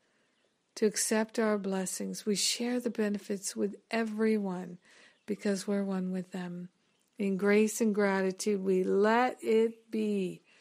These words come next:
And so it is. Amen. Amen, amen, amen.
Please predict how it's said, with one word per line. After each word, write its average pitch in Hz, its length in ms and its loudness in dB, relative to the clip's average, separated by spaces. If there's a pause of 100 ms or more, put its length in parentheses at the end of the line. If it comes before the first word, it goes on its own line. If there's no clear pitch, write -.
(440)
And 185 240 -4
so 208 400 2
it 220 80 4
is. 185 680 -2 (640)
Amen. 190 1080 -4 (680)
Amen, 202 480 -4
amen, 190 480 -6
amen. 170 640 -10